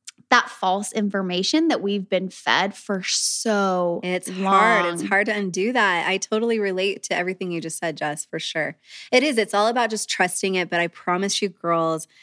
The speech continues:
Speaker 2: when you sync your exercise with your cycle, you will experience incredible results. And, you know, Jess is proof in the pudding right there, <laughs> right? It's
Speaker 1: Mm.
Speaker 2: really helped her.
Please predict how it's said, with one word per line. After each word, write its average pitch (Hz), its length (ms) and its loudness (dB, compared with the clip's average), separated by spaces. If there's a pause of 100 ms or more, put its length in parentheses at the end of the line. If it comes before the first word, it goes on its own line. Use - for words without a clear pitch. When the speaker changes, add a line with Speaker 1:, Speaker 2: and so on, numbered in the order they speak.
(220)
Speaker 2:
when 196 300 2
you 240 120 2
sync 190 320 -2
your 196 100 2
exercise 175 560 0
with 165 280 -2
your 185 80 0
cycle, 170 480 -2
you 170 180 -4
will 202 460 0
experience 170 640 -2
incredible 175 1000 -2
results. 160 680 -4
And, 165 400 -2 (500)
you 185 100 2
know, 175 160 0
Jess 180 340 0
is 175 140 -4
proof - 320 -4
in 170 80 -4
the 170 80 -2
pudding 156 280 -4
right 165 220 -4
there, 160 140 -2 (100)
<laughs> 170 40 2
right? 202 260 4
It's 202 200 -2
Speaker 1:
Mm. 240 200 2
Speaker 2:
really 190 240 2
helped 190 260 -2
her. 175 320 0